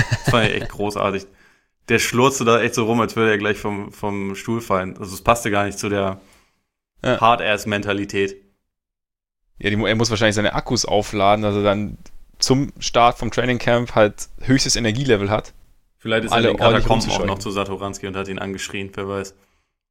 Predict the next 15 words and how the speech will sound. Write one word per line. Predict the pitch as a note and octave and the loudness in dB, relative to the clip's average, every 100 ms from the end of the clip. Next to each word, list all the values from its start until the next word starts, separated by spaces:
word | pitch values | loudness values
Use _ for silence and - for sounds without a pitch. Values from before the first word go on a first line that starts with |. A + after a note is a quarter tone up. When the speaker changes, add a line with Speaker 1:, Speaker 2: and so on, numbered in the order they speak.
| _ _ _ _ _ - | _ _ _ _ _ -10
Speaker 2:
Vielleicht | G2 F#2+ | -6 2
war | G#2+ | 4
er | |
auch | G#2 | 4
einfach | G2 | 0
nur | G2+ F#2+ | -2 0
fertig, | - - G2 | 0 0 0
weil | F#2+ | 0
er | F#2 | 0
ihn | F#2+ | -2
so | F#2 | -4
hart | G2 | -4
angeschrien | A2+ A2 G2+ F#2 | -4 -8 -12 -14
hat | G2 | -14
vorher. | - - - - | -12 -12 -10 -8